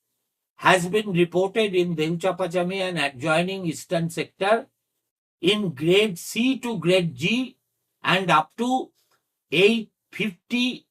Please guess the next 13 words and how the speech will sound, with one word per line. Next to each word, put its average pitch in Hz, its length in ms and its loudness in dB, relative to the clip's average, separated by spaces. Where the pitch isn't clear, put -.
meter 180 460 -2
depth. 139 360 -4
A 160 100 2
request 240 600 4
has 208 180 4
been 196 240 2
received 196 460 -4
from 190 180 -2
the 180 100 0
government 170 400 -2
of 175 120 0
West 160 260 -4
Bengal 214 540 6